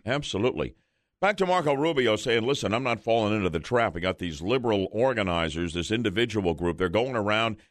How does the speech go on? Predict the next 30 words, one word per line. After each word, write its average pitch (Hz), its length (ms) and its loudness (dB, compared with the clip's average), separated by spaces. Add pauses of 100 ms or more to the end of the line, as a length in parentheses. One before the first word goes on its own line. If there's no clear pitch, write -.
and 101 200 0
they 104 120 4
are 92 160 4
purposely 147 680 -2
showing 139 460 0
up 113 200 0
at 101 140 2
Republican 120 640 -2
town 117 340 0
halls," 95 400 2
or 90 40 -4
members 104 300 -2
of 87 80 -6
Congress 104 340 -2
talking 101 320 0
to 92 60 -4
their 90 120 -2
constituents, 95 720 -4 (320)
and 131 160 0
just 127 240 -2
turning 160 260 0
it 135 100 0
into 120 180 -2
chaos, 139 680 0 (240)
you 120 140 2
know, 113 220 4
with 110 200 2
all 143 260 2
kinds 127 360 -2
of 98 140 -2